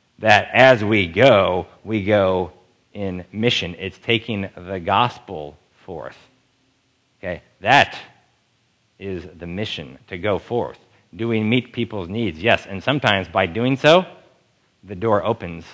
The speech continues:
for that gospel to be received. And sometimes you'll see those things go hand in hand, service and mission. <clears throat> But the mission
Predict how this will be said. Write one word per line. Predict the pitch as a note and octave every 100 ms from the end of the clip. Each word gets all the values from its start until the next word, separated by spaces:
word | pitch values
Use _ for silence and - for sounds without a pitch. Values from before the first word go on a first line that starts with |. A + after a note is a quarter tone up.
| _ _ -
for | F#2+
that | F2+ D2+
gospel | F2+ F#2+ - F2 E2+ _ _
to | -
be | F#2 F2+
received. | E2+ - A#1+ - _ _ _ _ _ _ _ _ _ _ _ _ -
And | G2+
sometimes | - E3+ D3 D#3 D3 B2+
you'll | C3+
see | - C#3+ C#3+ - _
those | G2+ B2+ A#2
things | C#3 C3 G#2+
go | A#2+ G#2+
hand | A#2 A2+
in | G#2
hand, | G#2 G#2 E2 - _ _ _ _ _ _ _ _ _ -
service | B2 A2+ A2 G2 - _ _
and | - A2 G2+
mission. | F#2 F2 - D#2+ - _ _ _ _ _ _ _ -
<clears throat> | - F2+ - _
But | A#2 A2
the |
mission | A2 C#3 D3+ C3+ A2 G2